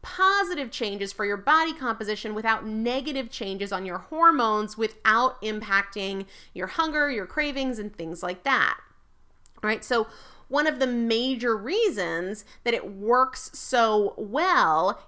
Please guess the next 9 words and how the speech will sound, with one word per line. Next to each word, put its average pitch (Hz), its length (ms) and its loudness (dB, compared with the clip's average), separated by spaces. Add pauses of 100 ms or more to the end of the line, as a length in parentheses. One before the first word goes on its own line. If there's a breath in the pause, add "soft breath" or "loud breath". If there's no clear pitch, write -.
(120)
is 247 540 0
that 233 100 4
it 233 140 2
generates 214 680 0
this 202 260 -10
really 208 520 -2
positive 262 1160 0 (300 soft breath)
hormonal 269 680 2
response 208 960 -2